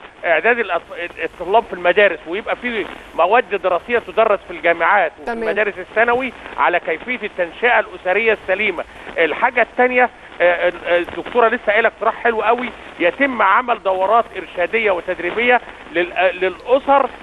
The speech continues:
Speaker 1: اللي هي بتعاني من الخلافات، واللي هي نقدر نعالجها ما توصلش لمرحلة الطلاق.
Speaker 2: تمام.
Speaker 1: ليه؟ لأن النهاردة كل ده بيؤدي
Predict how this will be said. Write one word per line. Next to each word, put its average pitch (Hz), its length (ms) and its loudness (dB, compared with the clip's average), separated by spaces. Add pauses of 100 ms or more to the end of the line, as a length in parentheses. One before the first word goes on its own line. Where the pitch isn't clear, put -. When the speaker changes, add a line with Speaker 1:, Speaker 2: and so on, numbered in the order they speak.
Speaker 1:
اللي 175 200 2
هي 240 60 4
بتعاني 208 580 0
من 226 200 -6
الخلافات، 220 720 0 (380)
واللي 165 280 -2
هي 233 200 4
نقدر 240 420 2
نعالجها 226 600 2
ما 208 160 -6
توصلش 220 420 -6
لمرحلة 202 460 0
الطلاق. 185 480 2 (320)
Speaker 2:
تمام. 233 120 2
Speaker 1:
ليه؟ 233 100 6
لأن 233 300 0
النهاردة 240 540 2 (420)
كل 277 240 0
ده 269 140 4
بيؤدي 254 640 -2